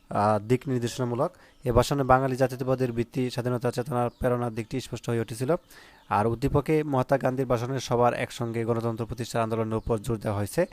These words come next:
তো জাতির মুক্তির জ-, জন্য মুক-, বঙ্গবন্ধু সবার ঐক্যবদ্ধ সংগ্রামে যে আহ্বান জানান, তা উদ্দীপক মহাগান-, মহাত্মা গান্ধীর ভাষণে ফুটে উঠেছে। আচ্ছা, গ নাম্বারটা, উদ্দীপকটি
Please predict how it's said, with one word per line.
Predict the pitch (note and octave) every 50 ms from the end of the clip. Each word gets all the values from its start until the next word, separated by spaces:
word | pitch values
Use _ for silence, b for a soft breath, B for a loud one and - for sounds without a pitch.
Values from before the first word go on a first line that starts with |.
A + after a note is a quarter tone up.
| B B B B B B B -
তো | - A#2
জাতির | A#2+ B2+ B2 - C#3 B2+
মুক্তির | C3 A#2+ - C#3+ C3 B2+
জ-, | C3+ C3 B2 A#2+ A2+
জন্য | A#2+ B2+ B2+ B2+ C3
মুক-, | C3+ C3+ B2+ B2 - B2
বঙ্গবন্ধু | A#2 B2 A#2+ A#2+ A#2+ A2+ A#2+ A2+
সবার | - B2+ A#2 A#2+ B2 B2
ঐক্যবদ্ধ | A#2+ - C3+ A#2 A#2+ A#2 A#2 B2
সংগ্রামে | G#2+ - A#2+ A#2 A#2 A#2 A#2
যে | G#2+ A#2+ A#2+
আহ্বান | A2 G#2+ G#2+ A#2 A#2
জানান, | A2 A#2 A#2 C3+ E3 - B B B B B B -
তা | B2
উদ্দীপক | A#2+ A2+ A#2+ A#2+ C3+ D3 -
মহাগান-, | C#3 A#2 A2 A2+ A2 A#2+ A#2+ A#2+ - - - - C#3
মহাত্মা | B2 A2 A2 A#2 - - B2+
গান্ধীর | A#2+ A#2 A2 A2 D3+ F#3 - B B B B - - -
ভাষণে | A#2 - C3 B2+ B2+
ফুটে | - - C3+ B2
উঠেছে। | G#2+ - A2 F2+ - - - - _ _ _ _ _ _ _ _ _ _ _ _ _ _ _ _ _ _ _ _ _ - - _ _ _ - _ _ B B B B B B B B B _ _ _ _ _ _ _ _ _ _ _ _ _ _ -
আচ্ছা, | - - - A2
গ | A#2+
নাম্বারটা, | A#2+ C3 C3 B2+ - A#2+
উদ্দীপকটি | A2 A#2 A#2 C3 C#3+ D#3 D3+ - - E3